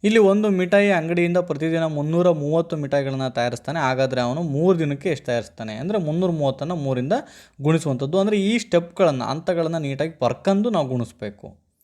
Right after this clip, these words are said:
ಆಗ ನಮಗೆ ಹೇಳಿಕೆ ರೂಪದಲ್ಲಿ ಅಂಕಗಳು ಬರಬೇಕು ಅಂದ್ರೆ ನಮಗೆ ಈ ಸ್ಟೆಪ್‌ಗಳನ್ನ ನಾವು ಯಥಾ ರೀತಿಯಲ್ಲಿ ಪಾಲಿಸ್ಬೇಕು.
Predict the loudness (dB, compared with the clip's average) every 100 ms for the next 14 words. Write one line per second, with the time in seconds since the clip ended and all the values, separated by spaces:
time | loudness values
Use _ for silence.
0 | _ -20 _ 2 4 4 2 0 0 0
1 | 0 0 -2 -4 -4 -2 -2 -2 -2 -2
2 | -2 0 2 2 2 0 -4 -4 -6 -6
3 | -6 -6 -6 -10 _ _ -2 0 -2 0
4 | -2 0 -2 -2 -2 -2 -2 -2 -2 0
5 | 0 -2 -2 -4 -6 -4 -2 -2 -6 -10
6 | -12 -16 -20